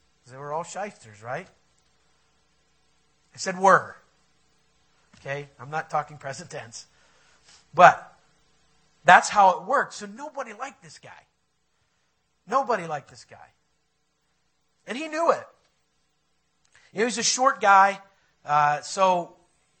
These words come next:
when the crowds came to see Jesus, he couldn't find a spot, a good vantage point, so he, he did what, uh,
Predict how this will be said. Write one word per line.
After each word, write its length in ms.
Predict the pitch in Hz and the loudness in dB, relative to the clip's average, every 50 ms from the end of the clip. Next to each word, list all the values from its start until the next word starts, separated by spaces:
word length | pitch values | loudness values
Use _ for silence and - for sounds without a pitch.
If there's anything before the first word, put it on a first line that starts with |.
| _ _ | _ _
when 180 | - 165 180 180 | -10 -8 -8 -8
the 80 | 175 | -8
crowds 440 | 170 - - 214 220 226 233 - - | -8 -4 0 4 4 4 4 2 -4
came 340 | - - 208 196 196 196 190 | -10 -8 -8 -6 -6 -8 -10
to 140 | - - 160 | -12 -14 -14
see 220 | - - 202 185 | -12 -12 -12 -14
Jesus, 560 | 160 151 175 170 165 147 165 165 151 - - _ _ - - _ | -14 -12 -12 -12 -10 -8 -8 -8 -8 -8 -12 _ _ -20 -20 _
he 120 | - 190 185 | -20 -20 -16
couldn't 220 | - 208 190 185 | -12 -12 -12 -10
find 280 | - - 170 170 170 165 | -6 -6 -4 -4 -4 -8
a 40 | 160 | -10
spot, 480 | - - - 165 151 151 147 147 - - _ _ _ | -14 -10 -4 0 0 0 0 0 -4 -12 _ _ _
a 20 | 139 | -18
good 180 | 131 147 156 | -14 -14 -12
vantage 380 | 139 143 143 147 143 135 - - | -10 -10 -10 -10 -10 -14 -20 -18
point, 260 | - 143 143 135 127 | -16 -14 -14 -14 -14
so 200 | - - 143 135 | -14 -14 -14 -14
he, 240 | 131 147 143 139 131 _ _ _ _ _ _ | -14 -16 -20 -20 -20 _ _ _ _ _ _
he 140 | - 151 160 | -20 -20 -18
did 360 | 151 139 147 151 147 135 120 _ _ _ _ _ _ _ _ _ - | -12 -8 -6 -6 -8 -8 -14 _ _ _ _ _ _ _ _ _ -8
what, 440 | 131 143 143 135 - - - - - | -4 -4 -4 -4 -6 -14 -20 -18 -10
uh, 400 | - 131 131 127 123 120 117 113 | -6 -4 -4 -2 -4 -6 -8 -10